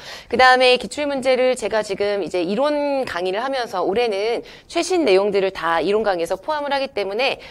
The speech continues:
그 분량이 많거나 하진 않을 것 같은데 영역별로 좀, 조금 더 자세하게 다룰 법한 그런 내용들은 제가 추가 자료를 통해서 심화 이론을 조금씩 다루게 됩니다.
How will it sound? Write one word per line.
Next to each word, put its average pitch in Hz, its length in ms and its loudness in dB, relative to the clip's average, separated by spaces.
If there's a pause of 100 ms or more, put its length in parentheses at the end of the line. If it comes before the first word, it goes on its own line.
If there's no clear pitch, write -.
(140)
그 - 120 -8
분량이 277 340 0
많거나 233 420 -2
하진 247 220 -2
않을 165 180 -4
것 202 140 -2
같은데 185 680 -2 (220)
영역별로 208 600 0
좀, 170 440 -4
조금 - 300 -2
더 - 80 2
자세하게 294 960 0 (180)
다룰 214 300 -2
법한 185 580 -2
그런 202 260 -2
내용들은 151 400 -2
제가 139 180 -8
추가 - 340 -4
자료를 170 320 0
통해서 165 320 -6
심화 294 340 -2
이론을 214 260 2
조금씩 240 360 -4
다루게 160 320 -4
됩니다. 139 400 -10